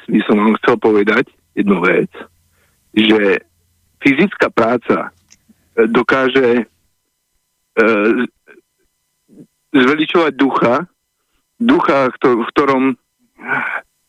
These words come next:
takého veľkého ducha, ktorý normálne ani necítite. Že človek, ktorý fyzicky pracuje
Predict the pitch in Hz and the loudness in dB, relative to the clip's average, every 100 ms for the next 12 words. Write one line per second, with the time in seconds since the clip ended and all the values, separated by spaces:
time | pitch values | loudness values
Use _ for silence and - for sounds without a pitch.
0 | _ _ _ _ _ _ _ _ 165 - | _ _ _ _ _ _ _ _ -2 0
1 | 175 151 147 - 156 131 123 123 135 127 | 0 0 -2 0 2 2 0 2 0 0
2 | 131 123 117 117 - - 107 - _ _ | 0 2 4 2 0 -4 -14 -14 _ _
3 | _ _ _ _ _ 139 _ - 151 160 | _ _ _ _ _ _ _ 0 0 2
4 | 160 156 151 147 127 - 131 131 127 120 | 0 2 2 0 -2 -2 2 4 2 0
5 | - 117 190 - 107 - _ _ _ _ | -2 -2 -4 0 -2 -2 _ _ _ _
6 | _ _ _ _ - 101 107 104 101 - | _ _ _ _ -6 0 0 0 -2 -4
7 | - 135 156 131 - - 123 110 107 101 | 0 0 2 -2 -4 -2 2 2 2 -2
8 | - _ _ _ - 151 151 190 - 262 | -4 _ _ _ -2 0 0 -2 -2 -2
9 | - 214 - - 190 - - | 0 -2 -2 0 0 0 -4